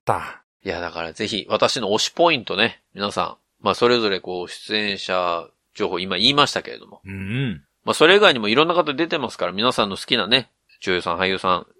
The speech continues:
Speaker 2: いろいろいらっしゃると思いますけれども、ぜひ、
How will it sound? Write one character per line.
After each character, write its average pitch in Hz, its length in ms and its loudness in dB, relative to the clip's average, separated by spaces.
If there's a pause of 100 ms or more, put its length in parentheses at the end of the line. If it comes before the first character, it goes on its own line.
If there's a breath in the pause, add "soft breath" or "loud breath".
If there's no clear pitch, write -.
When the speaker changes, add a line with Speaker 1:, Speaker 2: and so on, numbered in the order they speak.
(100)
Speaker 2:
い 87 40 -12
ろ 85 140 -6
い - 40 -6
ろ 90 60 -8
い 90 40 -8
ら 95 100 2
っ - 20 4
し - 100 -4
ゃ 117 40 4
る 98 60 0
と - 80 -10
思 113 120 0
い 123 40 -2
ま 120 100 -2
す - 60 -16
け 95 60 -6
れ 82 60 -4
ど 82 80 -16
も、 82 100 -18 (880 loud breath)
ぜ - 180 0
ひ、 - 200 -8